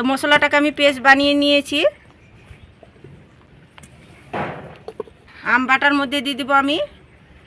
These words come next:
স্বাদ মতো লবণ, আর পরিমাণ মতন হলুদ গুঁড়ো,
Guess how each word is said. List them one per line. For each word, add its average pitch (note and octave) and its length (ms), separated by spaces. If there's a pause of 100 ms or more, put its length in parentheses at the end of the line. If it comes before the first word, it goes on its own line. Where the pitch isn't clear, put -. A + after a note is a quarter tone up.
স্বাদ B3 180 (100)
মতো C4+ 140 (100)
লবণ, C4+ 300 (1300)
আর A3+ 160
পরিমাণ C#4 360
মতন C#4 260
হলুদ C4 320
গুঁড়ো, C4+ 200